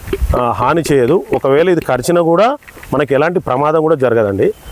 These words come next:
చాలా స్మాల్ బేబీ చూస్తున్నారు కదా. ఓకే, చూడండి అది ఎంత స్మార్ట్‌గా ఉంది కదా, లిటిల్ స్నేక్. దాని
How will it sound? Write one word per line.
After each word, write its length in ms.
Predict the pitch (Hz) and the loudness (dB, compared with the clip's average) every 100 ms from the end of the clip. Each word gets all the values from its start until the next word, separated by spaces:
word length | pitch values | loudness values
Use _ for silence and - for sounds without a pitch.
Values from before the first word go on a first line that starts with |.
| - - | -12 -4
చాలా 320 | 123 143 170 | 0 2 0
స్మాల్ 340 | 165 139 143 147 | -2 -2 -2 0
బేబీ 240 | 127 104 | 0 0
చూస్తున్నారు 480 | 101 143 - 127 120 | -2 -2 -2 -2 0
కదా. 180 | 135 226 226 - - - - - - - - - - - - - - - - - - - - - - - - 92 | 0 -2 -8 -14 -14 -14 -14 -16 -20 -20 -20 -20 -20 -20 -20 -20 -20 -20 -18 -18 -18 -18 -18 -18 -20 -20 -8 -2
ఓకే, 460 | 87 - - - - - - - - - - - - - 160 | -2 -4 -10 -8 -8 -12 -20 -20 -20 -20 -20 -18 -20 -6 -2
చూడండి 220 | 170 160 | 0 2
అది 160 | 151 151 | 0 2
ఎంత 300 | 143 143 180 | 0 0 -2
స్మార్ట్‌గా 1000 | - 151 131 147 156 165 165 156 160 151 | -2 -4 0 2 2 2 0 0 0 2
ఉంది 240 | 147 208 269 - - - - - - - - - - - - - - | 2 0 -4 -20 -20 -20 -20 -20 -20 -20 -20 -20 -20 -20 -20 -20 -2
కదా, 200 | 139 208 - - - - - - - - - - - - - - - - | -2 -2 -8 -16 -16 -20 -20 -20 -20 -20 -20 -20 -16 -14 -14 -20 -18 -2
లిటిల్ 340 | 113 123 170 160 | -2 2 0 0
స్నేక్. 440 | 160 123 87 - - - - - - - - - - - - - - - - - - - - - - | 0 -2 -2 -8 -12 -12 -16 -20 -20 -18 -18 -18 -16 -12 -10 -12 -16 -20 -18 -18 -18 -20 -20 -8 -2
దాని 200 | 131 | 0